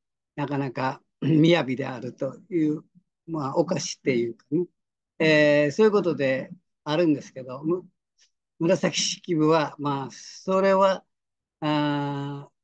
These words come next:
ひけらかしであると、漢-、漢詩文の教養をひ-、ひけらかしただけのことであ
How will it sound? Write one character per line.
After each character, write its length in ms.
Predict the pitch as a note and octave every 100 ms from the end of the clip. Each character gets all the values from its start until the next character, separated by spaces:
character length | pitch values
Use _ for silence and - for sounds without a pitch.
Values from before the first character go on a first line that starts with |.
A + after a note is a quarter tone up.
| _ _
ひ 160 | - -
け 160 | A#3+ G#3+
ら 160 | G3
か 180 | F#3+ E3
し 300 | - F3 E3+ _ _ _ -
で 220 | D3+ D3+
あ 100 | A#2
る 140 | B2
と、 120 | - -
漢-、 240 | D3 D3+ D3+ D#3 - _ _ _ _ _ _ _ _ _ _ _
漢 200 | E3 D#3
詩 160 | E3 E3+
文 300 | D#3 C#3 B2+
の 80 | -
教 340 | F3 F#3 F#3
養 200 | F3+ F3+
を 100 | A#3
ひ-、 280 | - G3+ F#3+
ひ 220 | - -
け 140 | - A#3
ら 140 | A3+
か 140 | A3 G3+
し 100 | -
た 80 |
だ 120 | C3+ B2
け 100 | C3+
の 120 | A#2+
こ 100 | B2
と 140 | -
で 100 |
あ 20 | -